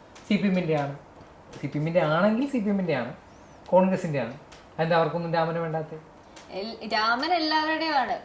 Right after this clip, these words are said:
Speaker 2: പക്ഷെ രാഷ്ട്രീയപരമായിട്ട് ഇത് ബി ജെ പിയുടെ പൊതുസ്വത്ത് എന്ന
Speaker 1: അതാണ്
Speaker 2: രീതിയിൽ എടുത്തു.
Speaker 1: രാജ്യത്തെ ബഹുഭൂരിപക്ഷം വരുന്ന ഹൈന്ദവ ജനത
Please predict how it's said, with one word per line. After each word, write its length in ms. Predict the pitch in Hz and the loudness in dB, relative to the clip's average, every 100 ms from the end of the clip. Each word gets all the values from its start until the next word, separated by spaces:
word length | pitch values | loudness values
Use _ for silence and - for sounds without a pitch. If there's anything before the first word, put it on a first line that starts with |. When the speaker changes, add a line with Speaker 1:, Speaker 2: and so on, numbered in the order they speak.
| 220 | -10
Speaker 2:
പക്ഷെ 460 | - - 247 226 226 | -12 -4 -2 0 2
രാഷ്ട്രീയപരമായിട്ട് 1120 | 214 233 - - 311 311 311 320 294 285 294 | 4 4 -2 -4 0 2 2 2 0 0 0
ഇത് 240 | 320 262 | -2 -4
ബി 220 | 254 269 | -6 -6
ജെ 180 | 269 311 | -4 -4
പിയുടെ 260 | 302 311 320 | -4 -4 -4
പൊതുസ്വത്ത് 560 | 320 269 285 285 - | -4 -4 -4 -6 -6
എന്ന 160 | 302 294 | -6 -4
Speaker 1:
അതാണ് 320 | 330 - - | -2 0 0
Speaker 2:
രീതിയിൽ 140 | - 262 | 0 0
എടുത്തു. 380 | 240 - 226 | -2 -4 -4
Speaker 1:
രാജ്യത്തെ 380 | 127 123 135 151 | -2 -2 -2 -2
ബഹുഭൂരിപക്ഷം 840 | 151 123 131 135 151 160 151 156 | 0 0 -2 -2 -2 -2 -6 -8
വരുന്ന 200 | 139 123 | -8 -8
ഹൈന്ദവ 360 | 123 113 113 127 | -10 -10 -10 -8
ജനത 340 | 135 117 107 | -8 -8 -10